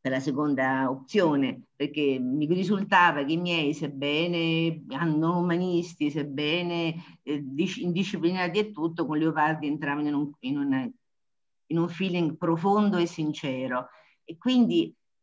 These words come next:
sto pensando che, visto che c'è tutto questo materiale che non conoscevo e che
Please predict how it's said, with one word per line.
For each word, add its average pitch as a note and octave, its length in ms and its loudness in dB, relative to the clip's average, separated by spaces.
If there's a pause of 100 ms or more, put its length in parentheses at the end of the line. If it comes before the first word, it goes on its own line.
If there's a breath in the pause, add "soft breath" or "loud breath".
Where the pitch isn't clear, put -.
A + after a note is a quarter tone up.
(220)
sto - 280 -4
pensando F#3 560 2
che, D#3 100 0
visto G3+ 280 0
che F3 100 -2
c'è F#3+ 160 -2
tutto F#3 260 -2
questo F3+ 260 0
materiale E3+ 640 0
che C#3 120 0
non D#3+ 160 2
conoscevo D#3+ 720 2
e C3 120 -6
che B2+ 220 -2